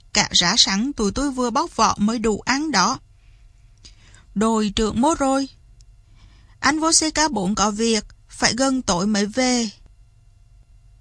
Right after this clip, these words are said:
Tuy xích xoát tuổi nhau, nhưng Bồng bao giờ cũng đối xử với Mừng như đứa em út. Em thường nói với các bạn về Mừng,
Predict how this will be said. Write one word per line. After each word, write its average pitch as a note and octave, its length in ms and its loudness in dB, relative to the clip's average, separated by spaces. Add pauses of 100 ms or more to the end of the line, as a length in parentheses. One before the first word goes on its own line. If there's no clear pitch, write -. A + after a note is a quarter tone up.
(380)
Tuy A#3+ 400 4
xích D4+ 240 0
xoát D4 420 0
tuổi G3+ 220 0
nhau, B3+ 340 -2 (360)
nhưng B3+ 280 2
Bồng G#3 260 2
bao B3 140 0
giờ G#3+ 220 -2
cũng G#3 200 -2
đối C#4+ 200 0
xử F#3+ 380 0
với D#4 120 0
Mừng G#3+ 380 0
như A3+ 260 0
đứa B3 240 -4
em A3+ 240 0 (100)
út. D#4+ 180 -2 (720)
Em B3+ 200 2
thường G#3+ 220 0
nói A3 260 -2
với B3+ 340 -2
các E4 220 -6
bạn F#3 300 0
về G#3 200 -2
Mừng, F#3 400 0